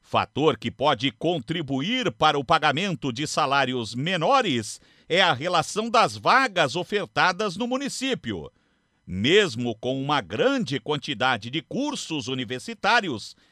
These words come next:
instalados em Bauru, ao analisar os dados de setembro do caged, mais de setenta e cinco por cento das quase seis mil novas vagas abertas em Bauru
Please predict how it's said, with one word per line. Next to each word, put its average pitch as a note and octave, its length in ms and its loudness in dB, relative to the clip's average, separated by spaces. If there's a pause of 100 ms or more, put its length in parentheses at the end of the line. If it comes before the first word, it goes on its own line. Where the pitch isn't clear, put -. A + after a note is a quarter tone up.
instalados B2 960 2
em A2+ 140 -6
Bauru, G#3 480 -2 (440)
ao C#4+ 240 4
analisar G3 680 4
os C3 160 -4
dados A#2+ 520 2
de E3 140 -8
setembro G#3 840 2
do A2 160 -6
caged, G3+ 720 -2 (400)
mais F#3+ 520 2
de F3+ 160 -4
setenta G#3+ 1000 -4
e F#3+ 120 -4
cinco B3 480 -8
por A#3+ 220 -2
cento C3+ 520 -4
das C#3+ 300 0
quase B2 600 -2 (280)
seis A3+ 840 0
mil G#3 280 -2
novas E3 500 2
vagas A#2 460 2
abertas A#2+ 640 -2
em C#3+ 120 -6
Bauru A3+ 480 -2